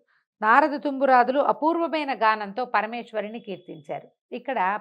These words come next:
పార్వతీదేవి అప్పుడే వివాహం చేసుకొచ్చిందంటే బాలికగానే ఉంది, కన్య, కొత్తగా వివాహమైన అమ్మాయి. ఆమె చూస్తూ ఉంది తన భర్తకి వీళ్ళంతా ఎట్లా నీరాజనాలు పలుకుతున్నారు. సాధారణంగా భర్తలకి గౌరవాలు జరిగితే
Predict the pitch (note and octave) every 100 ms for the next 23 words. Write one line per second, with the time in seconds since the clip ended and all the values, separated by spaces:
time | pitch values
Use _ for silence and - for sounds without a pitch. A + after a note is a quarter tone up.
0 | A3 G#3 B3 C4+ C4 A#3+ A#3 C4+ G#3+ A#3
1 | B3 A#3 A3 A3 G#3+ G3+ G3 G3+ - G3+
2 | G3+ C4 F#3+ F3+ G#3+ G#3+ G3+ G#3 G#3+ F#3
3 | E3 _ _ _ F#3+ G#3+ A#3+ - F#3 -
4 | A#3 B3 G#3+ G3 G#3 G3+ G3+ F3 D#3+ E3
5 | F3+ _ _ _ _ _ _ _ _ _
6 | _ _ A3 A#3+ A#3+ C4 C4 D4+ C#4 A#3
7 | A3 G#3 G3 G3 - A3+ A#3+ A3+ G#3 G#3+
8 | A3+ F#3 A3+ A#3+ A3+ A3+ A3 G#3+ G#3+ G3+
9 | G3+ F3 G#3 F#3+ G3+ A3+ A#3 B3+ B3 B3+
10 | B3 G#3 G#3 B3+ A3 G#3+ G#3 G#3+ A3+ G3+
11 | G3+ G3+ C#4+